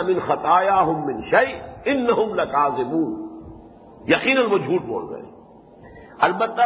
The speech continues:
فرمایا وَلَيَحْمِلُنَّ أَثْقَالَهُمْ وَأَثْقَالًا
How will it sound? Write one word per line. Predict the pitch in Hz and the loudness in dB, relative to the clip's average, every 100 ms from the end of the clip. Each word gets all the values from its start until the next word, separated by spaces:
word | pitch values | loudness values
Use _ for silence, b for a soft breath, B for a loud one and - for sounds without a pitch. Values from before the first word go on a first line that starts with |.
| 233 | 0
فرمایا | 208 208 220 254 | -2 0 2 2
وَلَيَحْمِلُنَّ | 277 233 208 190 208 175 170 170 277 311 302 - | 2 0 2 2 0 -2 -4 0 0 0 2 2
أَثْقَالَهُمْ | - - 165 208 240 233 208 294 | 2 -2 2 2 2 0 -2 0
وَأَثْقَالًا | 240 170 185 - 156 170 180 226 | 0 0 -2 -2 2 4 4 2